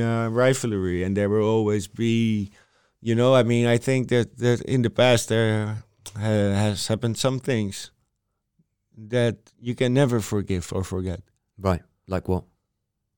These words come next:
Speaker 1: Um, we had, uh, in the late nineties, there, there have been a couple of, uh,
Speaker 2: Ah,
Speaker 1: fights,
Speaker 2: incidents,
Speaker 1: battles.
Speaker 2: yeah. Yeah.
Speaker 1: And, uh, yeah, like, uh, Beverwijk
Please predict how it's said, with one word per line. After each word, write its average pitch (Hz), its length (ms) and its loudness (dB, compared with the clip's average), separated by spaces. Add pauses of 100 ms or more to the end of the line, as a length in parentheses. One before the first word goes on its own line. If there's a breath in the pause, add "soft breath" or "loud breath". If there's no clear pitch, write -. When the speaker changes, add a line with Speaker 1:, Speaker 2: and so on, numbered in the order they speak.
(520)
Speaker 1:
Um, 107 840 0 (720)
we 143 160 2
had, 120 240 4 (160)
uh, 101 300 -2
in 101 280 -4
the 92 540 -4 (160)
late 113 240 -2
nineties, 107 560 -2
there, 92 380 -4
there 98 200 -4
have 87 140 -8
been 98 200 -4
a 92 40 -6
couple 98 320 -4
of, 87 180 -8
uh, 87 360 -6 (1160)
Speaker 2:
Ah, 92 160 -2
Speaker 1:
fights, 110 600 0
Speaker 2:
incidents, 104 600 0
Speaker 1:
battles. - 40 -18
Speaker 2:
yeah. 82 220 -4 (600)
Yeah. 98 80 -2
Speaker 1:
And, 101 400 0
uh, 92 560 -4 (600)
yeah, 101 380 -2
like, 92 400 -4
uh, 95 140 -2
Beverwijk 98 720 -2